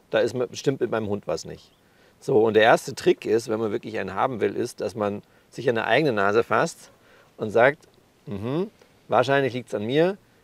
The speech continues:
weil ich aus irgendwelchen Gründen diese Umstände so geschaffen hab." So, jetzt muss man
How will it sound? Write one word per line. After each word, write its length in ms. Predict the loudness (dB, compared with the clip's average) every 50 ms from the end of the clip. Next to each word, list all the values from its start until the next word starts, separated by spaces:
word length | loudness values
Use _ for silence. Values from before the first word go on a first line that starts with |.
| _ _
weil 260 | 2 4 4 4 4 0
ich 420 | -2 -4 -4 -6 -8 -12 -18 -20 -8
aus 220 | -6 -6 -6 -2
irgendwelchen 560 | 2 4 4 4 4 4 2 0 0 0 -2 0
Gründen 440 | 0 0 0 -2 -6 -10 -12 -8 -6
diese 220 | -6 -2 -2 -2 -2
Umstände 640 | -2 -4 -6 -2 0 0 0 2 2 2 0 0 -2
so 360 | -6 -8 -6 -4 -4 -4 -4 -6
geschaffen 500 | -6 -8 -6 -6 -8 -8 -10 -14 -18 -18
hab." 100 | -18 -20 _ _ _ _ _ _ _ _ _
So, 180 | -10 -10 -10 -10 -14 _ _ _ _ _ _ _ _ _
jetzt 120 | _ -4 0
muss 160 | 0 2 4
man 260 | 4 4 4 2 0